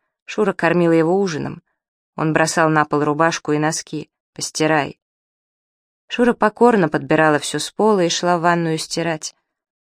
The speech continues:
Спала она чутко. Вдруг мама постучит в стену палкой. Пару раз за ночь вставала, заходила к ней в комнату, но в эту ночь она словно провалилась в сон, так устала за день. Проснулась от того, что кто-то тряс ее за плечо.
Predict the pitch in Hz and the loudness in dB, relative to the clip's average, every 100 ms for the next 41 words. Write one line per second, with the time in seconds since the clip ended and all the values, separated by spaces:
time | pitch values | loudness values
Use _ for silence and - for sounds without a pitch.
0 | - - 214 214 185 180 - 208 185 - | -12 -2 2 4 4 2 -2 -6 -6 -10
1 | - _ _ _ _ - 240 226 180 156 | -20 _ _ _ _ -2 -2 2 2 4
2 | 139 143 - 156 - 147 - - - 147 | 0 -4 -6 -6 -2 -4 -4 -8 -2 -2
3 | 147 - 160 143 - - _ _ _ _ | -2 -2 -4 -4 -12 -20 _ _ _ _
4 | _ _ _ _ _ - 247 226 214 202 | _ _ _ _ _ 0 4 6 6 4
5 | 202 185 170 - - 175 180 220 202 170 | 4 4 0 -6 -2 0 4 4 4 2
6 | 160 - 156 185 165 160 156 147 - 208 | 0 -2 -2 0 0 -2 -6 -6 -4 -2
7 | 202 180 - 170 _ _ _ _ _ _ | 0 -4 -6 -14 _ _ _ _ _ _
8 | _ - 233 254 214 240 226 208 190 180 | _ 0 2 4 4 2 2 2 2 0
9 | 202 233 220 202 - 185 175 190 180 175 | 0 2 2 0 2 2 2 2 0 -4
10 | - - 180 143 143 _ _ _ _ - | -6 -6 -4 -6 -6 _ _ _ _ -12
11 | 165 175 - 214 180 143 147 160 123 80 | -8 -8 -2 2 4 2 0 0 -2 -8
12 | - _ _ _ _ _ _ _ - 156 | -18 _ _ _ _ _ _ _ -6 -2
13 | 202 202 190 175 175 190 190 180 - 202 | 0 0 0 0 2 2 0 -4 -4 -4
14 | 165 - 180 196 190 180 180 185 208 - | -4 -2 0 0 0 -2 -4 -2 -4 -2
15 | 175 - | -4 -4